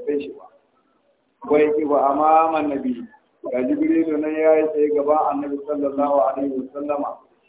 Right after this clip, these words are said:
wato yana ƙara abin da matsowa ga Annabi sallallahu alaihi wasallam. Jibril, wato ziyadatan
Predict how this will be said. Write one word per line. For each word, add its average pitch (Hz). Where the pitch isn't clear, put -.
wato 135
yana 151
ƙara 160
abin 147
da 127
matsowa 143
ga 127
Annabi 139
sallallahu 131
alaihi 113
wasallam. -
Jibril, -
wato 127
ziyadatan 147